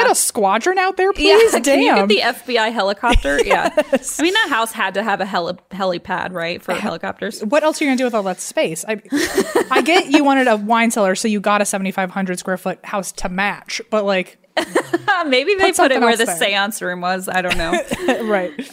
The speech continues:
Speaker 2: Um, but so, yeah, so, uh, they were stretched thin, basically. And on top of that, they're not, this is not a thing that they've ever had to deal with. So they're stretched thin. It's Christmas.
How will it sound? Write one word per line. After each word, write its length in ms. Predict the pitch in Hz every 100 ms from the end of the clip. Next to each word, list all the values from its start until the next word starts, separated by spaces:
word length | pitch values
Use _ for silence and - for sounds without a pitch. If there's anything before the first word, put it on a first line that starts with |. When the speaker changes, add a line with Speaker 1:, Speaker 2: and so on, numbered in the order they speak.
| - - _ -
Speaker 2:
Um, 500 | 226 226 214 214 -
but 200 | - 254
so, 200 | 226 277
yeah, 260 | 262 294 285
so, 240 | - 254
uh, 160 | - -
they 380 | 220 262 262 262
were 160 | 254 233
stretched 520 | - - 185 - -
thin, 360 | 269 302 175 185
basically. 600 | 220 254 - 185 185 -
And 160 | 302 320
on 80 |
top 200 | 294 320
of 40 | 320
that, 260 | 240 262 -
they're 180 | 226 254
not, 280 | 330 285 - -
this 180 | 269 302
is 100 | 277
not 180 | 247
a 20 | 220
thing 280 | - 190 180
that 140 | 180
they've 180 | 185 185
ever 240 | - 196
had 220 | 190 180 196
to 60 |
deal 160 | 170 156
with. 200 | 180 - - - _
So 460 | - 311 240 220 -
they're 120 | 240
stretched 360 | - 330 320 -
thin. 220 | 269 247
It's 180 | 214 -
Christmas. 640 | 254 233 247 226 226 -